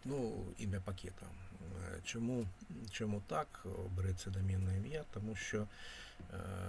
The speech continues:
взагалі-то це нас гаран-, буде гарантувати, що у нас, е, не буде перетинів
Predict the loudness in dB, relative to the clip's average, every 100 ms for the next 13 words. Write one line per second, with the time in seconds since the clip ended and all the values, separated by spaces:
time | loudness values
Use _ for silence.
0 | 0 0 -2 -4 -2 0 4 6 8 8
1 | 4 2 2 4 4 0 -4 -2 0 2
2 | 2 4 6 6 6 4 4 2 4 6
3 | 6 6 4 4 2 2 2 2 0 4
4 | 4 4 2 -10 -10 -8 0 4 6 4
5 | 4 2 2 4 6 6 4 0 -4 0
6 | 2 4 4 4 6 6 6 2 -14 -16
7 | -16 -16 -16 -14 -14 -14 -6 -2 0 4
8 | 6 6 6 6 6